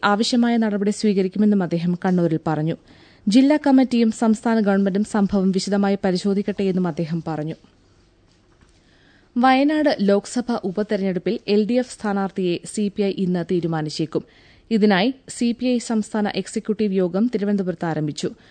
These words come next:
ഉച്ചകഴിഞ്ഞ് സംസ്ഥാന കൌൺസിൽ യോഗവും ചേരും.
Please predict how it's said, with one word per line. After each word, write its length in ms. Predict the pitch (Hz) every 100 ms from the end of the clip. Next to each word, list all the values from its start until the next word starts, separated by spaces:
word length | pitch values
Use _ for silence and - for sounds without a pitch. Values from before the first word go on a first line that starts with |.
| - _ -
ഉച്ചകഴിഞ്ഞ് 560 | 254 311 294 277 254 -
സംസ്ഥാന 480 | - 214 208 - 240
കൌൺസിൽ 420 | 247 208 208 - 233
യോഗവും 380 | 202 170 165 165
ചേരും. 320 | 180 151